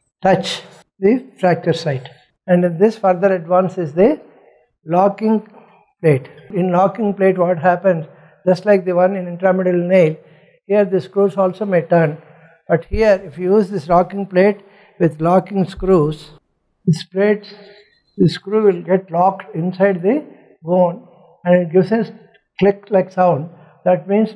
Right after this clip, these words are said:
the plate cannot move nor the screw.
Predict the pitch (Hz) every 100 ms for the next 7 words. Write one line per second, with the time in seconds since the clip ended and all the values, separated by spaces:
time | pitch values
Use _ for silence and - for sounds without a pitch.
0 | - 165 160 175 196 196 185 190 196 170
1 | 175 180 185 - _ _ - 175 185 180
2 | 220 311 - _ _ - - 175 185 165
3 | 175 - _ _